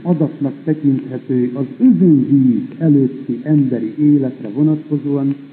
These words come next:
mégsem világtörténet, hanem ez is üdvtörténet.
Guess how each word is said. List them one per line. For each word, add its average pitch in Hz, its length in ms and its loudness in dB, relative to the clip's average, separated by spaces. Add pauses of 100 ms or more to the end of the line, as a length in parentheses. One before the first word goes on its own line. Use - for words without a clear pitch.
(800)
mégsem 165 1080 4
világtörténet, 226 1400 2 (680)
hanem 139 500 2
ez 175 180 4 (100)
is 139 160 2 (500)
üdvtörténet. - 800 0